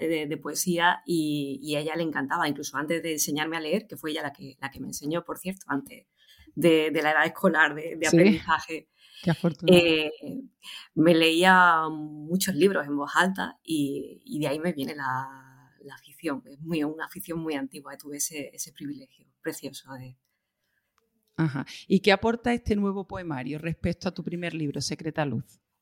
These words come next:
Speaker 1: Bueno, eh, es un libro más heterogéneo que el primero. El primero, eh,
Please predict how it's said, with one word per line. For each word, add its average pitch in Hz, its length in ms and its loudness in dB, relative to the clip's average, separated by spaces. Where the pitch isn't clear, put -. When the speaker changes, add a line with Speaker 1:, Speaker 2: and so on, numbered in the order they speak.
Speaker 1:
Bueno, 208 560 4
eh, 180 460 0
es 190 100 -4
un 240 100 10
libro 240 220 6
más 226 220 0
heterogéneo 202 560 -2
que 190 80 -4
el 151 80 -2
primero. 185 420 -2
El 156 140 -4
primero, 160 880 -6
eh, 151 640 -6